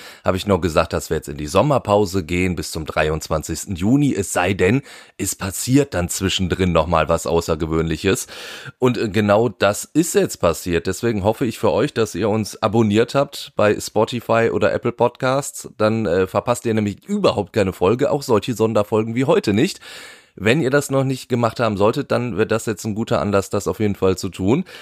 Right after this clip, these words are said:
Denn, äh, ja, Borussia Dortmund trennt sich von Trainer Marco Rose. Das ist, äh, direkt mal ein Hammer. Und das müssen wir besprechen mit watz-Reporter und vor allen Dingen B V B-Reporter Marian Laske. Hi, Mar-, Marian.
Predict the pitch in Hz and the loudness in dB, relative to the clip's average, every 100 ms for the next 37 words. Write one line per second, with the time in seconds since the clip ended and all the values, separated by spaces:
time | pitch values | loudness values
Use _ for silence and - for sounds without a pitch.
0 | - - 107 175 247 226 - 160 160 143 | -16 0 2 2 0 -4 2 4 4 2
1 | 160 90 - 92 90 87 92 85 85 78 | 0 0 -2 -4 -2 0 0 2 2 2
2 | 101 143 - _ - - - 90 82 113 | 0 -2 -6 _ -20 -12 -4 -4 -2 -4
3 | 127 - - 117 104 101 92 90 87 - | -4 -8 -4 -4 -2 -2 0 2 0 0
4 | 104 180 160 87 76 95 - - 139 - | 0 2 2 0 0 -2 -2 0 0 0
5 | - 104 143 95 98 107 143 147 120 95 | -6 -2 -2 -2 -2 -2 -2 0 0 0
6 | 101 117 214 - - - - - _ _ | 2 2 0 -4 -20 -20 -20 -20 _ _
7 | _ _ _ 127 131 117 117 107 120 131 | _ _ _ 2 2 2 0 0 2 0
8 | 131 120 104 - 104 117 143 135 113 147 | 2 2 2 -2 0 0 0 -2 0 -2
9 | - - - - 85 107 - 143 127 135 | -4 -10 -14 -6 -2 -2 -2 -4 -2 -2
10 | 147 139 135 - 127 123 120 131 127 117 | -2 -2 -2 0 0 2 0 0 2 2
11 | 165 220 110 104 90 90 87 101 117 101 | 2 0 0 2 2 2 0 0 2 0
12 | 104 156 - 95 98 101 117 104 95 101 | 0 -2 -2 -2 -2 -4 -4 -4 0 0
13 | 113 92 80 82 | 0 0 -2 -6